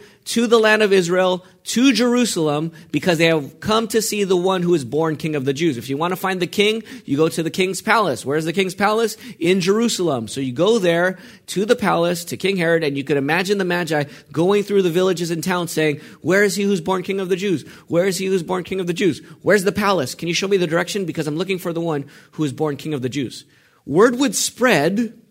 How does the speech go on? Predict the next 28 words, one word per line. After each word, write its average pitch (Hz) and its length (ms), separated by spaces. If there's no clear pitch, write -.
in 175 160
the 160 80
town, 156 640
in 131 140
Jerusalem, 113 520
in 147 100
the 104 60
city, 120 440
that 160 200
there 170 180
are 160 40
three, 240 560
not 101 160
three, 110 280
I 95 60
made 101 100
a 110 60
mistake 190 260
there, 110 160
not 107 220
even 147 100
three. 143 480
There 170 160
are 143 440
magi, 139 760
there 147 160
are 143 140
visitors 165 1120